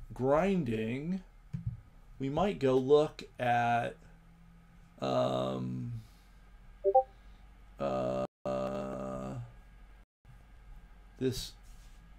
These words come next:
William Weddle S C P seven thousand thing. Um, so we can see here it's running, so it ran simple lexicase, uh, on random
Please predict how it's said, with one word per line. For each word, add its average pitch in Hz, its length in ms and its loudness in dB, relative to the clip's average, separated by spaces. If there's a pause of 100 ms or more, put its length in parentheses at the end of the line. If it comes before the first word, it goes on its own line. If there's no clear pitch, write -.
(120)
William 143 640 2
Weddle 135 560 6
S 135 140 -2
C 135 240 -6
P 143 180 -6
seven 131 360 0
thousand 135 460 -4
thing. 120 340 -10 (680)
Um, 135 560 6
so 139 380 10 (240)
we 165 100 0
can 175 160 2
see 220 220 4
here 175 340 6
it's 143 240 -2
running, 156 680 4 (960)
so 143 160 8
it 151 80 8
ran 139 240 6
simple 185 420 4
lexicase, 139 920 4 (680)
uh, 127 500 8 (120)
on 131 320 2
random 139 840 6